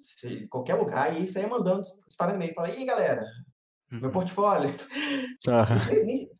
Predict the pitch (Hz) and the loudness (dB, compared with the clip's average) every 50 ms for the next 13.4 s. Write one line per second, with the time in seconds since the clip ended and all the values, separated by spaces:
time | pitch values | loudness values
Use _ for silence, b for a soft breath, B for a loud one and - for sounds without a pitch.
0 | _ _ - 214 247 254 - - 220 208 214 - - 175 185 160 127 123 135 131 | _ _ -6 -4 -4 -4 -2 0 2 2 2 2 0 -2 0 0 0 0 -2 -2
1 | - - 127 113 113 113 127 127 127 - 131 131 135 165 175 170 - - 175 175 | -4 -4 -8 -8 -6 -4 -2 -2 -2 -2 -4 -4 -2 -2 -2 -4 -4 -4 -4 -2
2 | 170 165 175 - 180 160 143 135 139 139 131 - 107 95 98 95 - - - - | -2 -4 -6 -6 -6 -4 -2 0 0 0 -2 -2 -8 -8 -8 -8 -10 -12 -14 -10
3 | 123 123 143 156 139 127 - 120 123 - - 139 123 135 - - - - - 117 | -6 -4 0 0 0 0 0 -4 -10 -6 -2 0 2 2 2 0 -2 -8 -10 -10
4 | - - - 117 117 - - _ 120 123 123 123 123 _ _ _ _ _ _ - | -10 -8 -6 -8 -10 -10 -12 _ -10 -10 -8 -8 -10 _ _ _ _ _ _ -18
5 | - - - - 170 180 175 175 - - - _ _ _ _ _ _ _ - - | -16 -14 -4 -2 0 0 0 -2 -6 -14 -18 _ _ _ _ _ _ _ -14 -10
6 | 110 110 113 120 120 b b b b b b _ _ _ _ _ _ _ - 104 | -8 -8 -8 -10 -12 b b b b b b _ _ _ _ _ _ _ -16 -14
7 | 98 117 110 - - - 107 104 - - 151 143 143 170 180 175 175 170 190 185 | -12 -12 -14 -14 -14 -12 -12 -12 -8 -2 0 0 2 4 2 2 4 4 4 4
8 | 170 139 123 - - 92 92 - - 127 - - - 165 170 170 170 170 160 143 | 6 4 2 2 0 -4 -6 -8 -10 -12 -12 -6 -2 0 2 2 2 2 2 0
9 | 127 - - - - - 143 160 175 170 185 185 208 233 233 220 202 202 196 175 | -4 -4 -6 -14 -10 -6 -2 0 2 2 4 4 4 4 4 4 2 2 0 0
10 | 147 127 117 107 - 131 143 143 117 - - - _ _ - 107 104 101 101 104 | -2 -2 -4 -4 -6 -4 -4 -4 -4 -6 -8 -14 _ _ -12 -10 -6 -4 -4 -6
11 | - - - _ _ _ _ _ _ _ _ _ _ _ - - 127 131 - 139 | -6 -10 -20 _ _ _ _ _ _ _ _ _ _ _ -6 -2 -2 0 0 2
12 | 131 147 156 127 143 165 180 175 180 180 175 - 160 156 156 143 143 - - 135 | 0 0 0 0 0 0 0 2 2 0 0 0 0 0 -2 -2 -4 -8 -10 -12
13 | 110 101 95 - - - _ | -12 -12 -14 -18 -20 -20 _